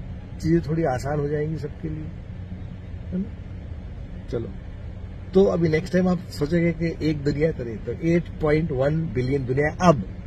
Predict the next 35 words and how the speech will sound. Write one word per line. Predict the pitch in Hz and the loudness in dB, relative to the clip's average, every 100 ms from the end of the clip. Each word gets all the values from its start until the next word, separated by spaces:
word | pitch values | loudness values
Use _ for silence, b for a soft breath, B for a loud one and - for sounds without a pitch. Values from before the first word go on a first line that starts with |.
| - - - | -10 -2 6
पहले | 160 190 | 8 8
कम | 190 196 202 | 8 6 8
थी, | 175 196 - - - - | 6 6 2 -8 -6 4
जब | 165 156 - | 4 4 8
टू | 190 | 10
बिलियन | 170 170 175 | 10 10 10
लोग | 170 165 | 8 4
थे, | - 165 | 6 6
फ़ाइव | 165 151 156 | 6 4 4
बिलियन | 151 160 | 4 2
लोग | 156 156 - | 4 2 4
थे, | 156 160 160 - - - - - | 4 4 0 -6 -8 -8 -8 -6
पता | 104 117 | -2 0
नहीं | 151 | 2
आगे | 143 147 160 | 4 4 4
चल | 160 156 | 2 2
के | 160 | 2
और | 156 156 | 2 2
लोग | 143 143 151 | 4 4 4
कम | 139 151 | 2 2
होंगे | 143 147 | 2 2
या | 143 139 | 0 0
ज्यादा | 131 139 143 | 0 -2 -2
होंगे, | 143 147 - - - - | -4 -6 -6 -8 -10 -4
पर | 113 | -2
जो | 113 156 | 4 6
भी | 190 | 8
है, | 160 175 - - - - | 6 2 -2 -6 -6 -2
enjoy, | 117 127 139 147 180 - - - - - | 0 2 2 2 2 -2 -8 -8 -2 4
take | 147 - | 4 6
care, | 147 160 175 - - - 117 147 | 2 2 -2 -6 -8 -4 0 4
I | 175 180 | 6 6
love | 175 180 | 8 8
you | 208 208 | 8 6
all। | 131 92 92 | 2 0 -6